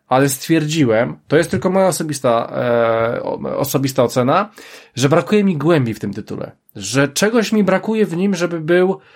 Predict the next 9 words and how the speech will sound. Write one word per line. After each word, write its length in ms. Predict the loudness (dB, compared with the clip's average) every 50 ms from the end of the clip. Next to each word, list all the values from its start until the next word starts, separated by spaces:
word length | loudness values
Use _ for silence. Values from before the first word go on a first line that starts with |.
| _ _ _ _
ponad 420 | 0 2 2 2 0 -2 -2 -4
to, 200 | -2 0 2 2
że 240 | 2 0 0 0 0
jest 420 | -2 0 -2 -2 -2 -4 -12 -20 _ -20
w 200 | -20 -20 -18 -10
każdym 520 | -2 0 0 2 0 0 -2 -2 -2 0
detalu 640 | 0 0 0 2 0 0 2 0 -2 -2 -4 -6 _ _ _ _ _ _ _
bardzo 280 | -2 0 0 0 0 0
dobry. 420 | 0 2 2 2 2 2 0 -4